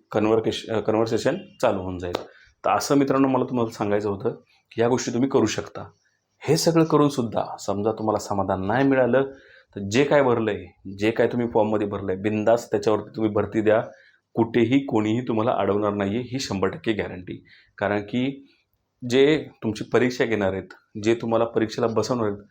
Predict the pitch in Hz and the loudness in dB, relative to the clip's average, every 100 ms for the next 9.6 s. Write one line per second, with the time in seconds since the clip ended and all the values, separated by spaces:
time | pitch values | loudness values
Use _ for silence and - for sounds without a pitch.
0 | _ _ _ - 135 135 120 127 143 - | _ _ _ 0 2 2 2 2 2 0
1 | 110 113 117 120 135 120 - 117 110 117 | 2 4 2 2 4 2 0 2 4 2
2 | 123 127 113 123 123 127 113 110 107 117 | 2 0 0 0 -2 0 2 0 -2 -6
3 | - 95 - _ _ _ - 123 123 117 | -8 -12 -16 _ _ _ 0 2 2 0
4 | 113 - 123 110 120 113 113 107 120 110 | 0 -4 -2 0 2 2 0 0 0 0
5 | 104 95 113 - _ _ _ 117 120 127 | 0 -2 -8 -10 _ _ _ 2 4 4
6 | 117 120 123 120 113 117 113 110 117 117 | 2 0 0 2 2 0 -4 -4 -4 -4
7 | 120 135 139 139 131 127 135 131 123 123 | 2 4 4 2 0 2 2 2 0 0
8 | 117 110 113 - 101 - 107 104 107 110 | -2 -2 -2 -2 -4 0 0 0 -4 -2
9 | 110 107 113 101 113 | 0 0 -2 -2 -4